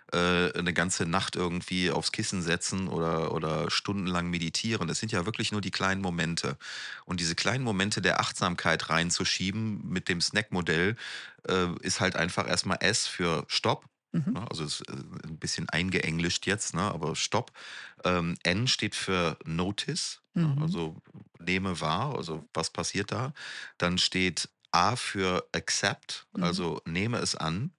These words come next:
Speaker 1: Und, äh, C ist dann curious, also neugierig, ne? Also frag dich mal,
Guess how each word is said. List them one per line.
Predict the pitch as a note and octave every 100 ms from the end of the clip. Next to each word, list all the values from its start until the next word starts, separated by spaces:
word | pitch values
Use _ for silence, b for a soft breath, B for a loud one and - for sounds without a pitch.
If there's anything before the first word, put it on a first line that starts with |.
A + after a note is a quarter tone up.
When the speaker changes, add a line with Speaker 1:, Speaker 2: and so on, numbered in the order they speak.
| B B B B B B _
Speaker 1:
Und, | G2+ G2 G2 F2+ -
äh, | F2+ F2 E2+ - -
C | - - E3+ A#2+
ist | A#2+ G2 G2 -
dann | F#2 F#2 -
curious, | - C#3 E3 F#3 E2 - -
also | F2 E2 F2
neugierig, | E2 A2 C3+ F#2 D#2+ D#2+ -
ne? | F2+ A#2+
Also | E2+ E2+ E2
frag | - - G#2+ -
dich | G2
mal, | G2+ F#2 F2+